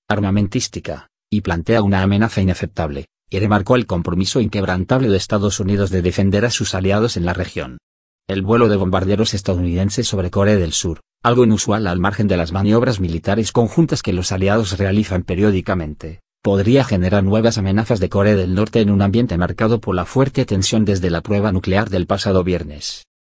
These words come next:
Esta prueba, la quinta y la más potente hasta el momento, ha generado una gran preocupación ya que según Pyongyang sirvió para presuntamente poner a prueba con éxito la miniaturización de cabezas nucleares equipables sobre los misiles de su nutrido arsenal.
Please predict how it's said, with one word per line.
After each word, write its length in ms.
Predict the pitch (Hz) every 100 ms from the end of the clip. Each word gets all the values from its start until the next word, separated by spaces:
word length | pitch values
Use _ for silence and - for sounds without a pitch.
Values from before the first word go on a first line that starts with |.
| _
Esta 260 | 107 - 90
prueba, 360 | 98 95 80 - _ -
la 140 | 90
quinta 300 | 147 143 135
y 60 | 101
la 120 | 92
más 180 | 92 -
potente 440 | 90 - 107 120
hasta 200 | 104 98
el 120 | 87
momento, 560 | 87 82 76 76 76 - _ -
ha 140 | 110
generado 460 | 110 98 92 110 110
una 220 | 113 101
gran 220 | 107 139
preocupación 640 | 139 127 113 87 - 87
ya 100 | 98
que 80 | 107
según 300 | 95 98 104
Pyongyang 360 | 95 104 117 131
sirvió 360 | 113 101 131
para 200 | 110 95
presuntamente 680 | 87 92 107 92 98 104 104
poner 300 | 101 87 95
a 80 | 92
prueba 320 | 107 101 120
con 180 | 117 113
éxito 360 | 127 - 95 92
la 100 | 98
miniaturización 880 | 101 101 95 101 95 - 104 120
de 100 | 101
cabezas 380 | 90 92 92 117
nucleares 640 | 101 98 87 85 98 104 -
equipables 520 | 117 113 113 113 113
sobre 280 | - 92 87
los 180 | 85
misiles 400 | 95 - 135 139
de 60 | 95
su 140 | -
nutrido 380 | 101 95 113 113
arsenal. 520 | 98 - 85 71 69